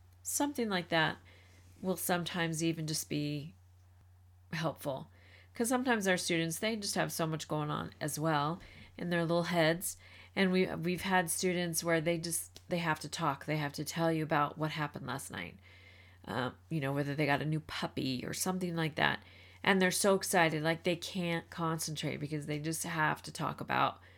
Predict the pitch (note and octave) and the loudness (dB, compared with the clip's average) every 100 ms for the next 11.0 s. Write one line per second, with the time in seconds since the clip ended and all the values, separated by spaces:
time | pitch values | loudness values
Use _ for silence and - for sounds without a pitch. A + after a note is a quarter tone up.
0 | - - - - - C#3+ D3 - C#3 B2+ | -20 -20 -20 -20 -8 -4 -2 -2 -4 -4
1 | - C#3+ G#2+ F#2+ - - - - - - | -4 -2 -2 -4 -8 -14 -20 -20 -20 -20
2 | - - - - - - - - - - | -20 -20 -20 -20 -20 -20 -20 -20 -20 -20
3 | - - - - F3 E3+ F3+ G3+ D#3 D#3+ | -12 -6 -2 2 4 4 2 4 2 2
4 | - - - - - - F#3 F3+ G#3 F3+ | -8 -18 -20 -20 -14 4 4 4 2 6
5 | E3+ D#3+ - E3 D3+ D3+ - E3+ D#3+ D#3 | 6 6 2 2 2 2 0 0 0 -2
6 | - E3 E3 F3+ - - - - - - | -2 2 4 2 -2 -20 -20 -20 -14 2
7 | F#3 F3+ E3+ D#3+ E3+ D4 D4 D#3+ - - | 4 6 4 4 0 4 4 2 -4 -4
8 | D#3+ E3 C#3+ - E3 F3 A3 A#3 A3 G#3+ | 0 2 0 4 6 6 6 2 2 2
9 | G#3+ - - - - - - - - - | 0 -10 -12 -20 -20 -20 -20 -20 -10 0
10 | F3+ E3+ E3+ F#3 F#3+ F#3+ F3 - - D#3 | 2 6 6 6 6 6 0 -4 -8 -14